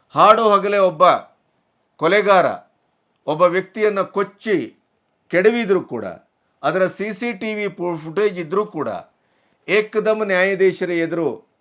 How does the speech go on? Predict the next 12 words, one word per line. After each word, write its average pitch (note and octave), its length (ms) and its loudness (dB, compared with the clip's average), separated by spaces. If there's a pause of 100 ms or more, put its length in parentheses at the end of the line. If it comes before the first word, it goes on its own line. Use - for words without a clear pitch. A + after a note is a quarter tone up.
(100)
ಅವರನ್ನು D#3+ 360 -2
ಹಾಜರು E3 400 -2
ಮಾಡಿದ D#3+ 220 -4
ತಕ್ಷಣ E3 500 -6 (500)
ಅವರಿಗೆ D3+ 280 -2
ಮರಣದಂಡನೆಯನ್ನು D3 760 -4
ಕೊಡ್ತಾ-, B2+ 600 -6
ಕೊಡ-, C3+ 260 -4
ಕೊಡುವಂಥ C#3 420 -4
ವ್ಯವಸ್ಥೆ B2+ 440 -6
ನಮ್ಮಲ್ಲಿ B2 320 -8
ಇದೆಯೇ? A#2 500 -6